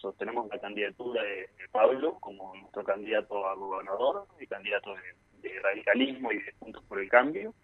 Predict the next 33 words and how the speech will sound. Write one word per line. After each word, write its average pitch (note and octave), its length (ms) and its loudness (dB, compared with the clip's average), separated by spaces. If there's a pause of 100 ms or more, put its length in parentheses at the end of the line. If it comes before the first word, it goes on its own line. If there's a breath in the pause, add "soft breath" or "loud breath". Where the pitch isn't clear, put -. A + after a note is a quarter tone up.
(540 loud breath)
y, G#2+ 920 -2
y - 20 -4
eso B2 300 2
está - 260 6
también G#2+ 360 0
claramente A2 500 -2
hablado A2 360 6
con, G2 200 -8 (200)
con G2+ 140 -10
los, G2+ 400 -10
con A2 140 -2
estos G#2 280 -2
otros G#2+ 240 -2
tres G#2 140 0
partidos A2 400 -4
políticos A#2+ 580 -2
que G#2 120 -4
han G2+ 100 -6
decidido A2 380 2
acompañarnos A2+ 680 0
a G#2+ 60 -2
nivel A2 240 -6
municipal, A2+ 600 6 (460 loud breath)
de A2 220 2
que A2 200 0
ellos A2 260 -6
tienen A#2+ 420 2
esa, G2+ 540 2
la G#2+ 200 2
otra G#2+ 280 -4
identidad A#2 460 -2
y D#3+ 120 2
acompañan G2+ 540 -4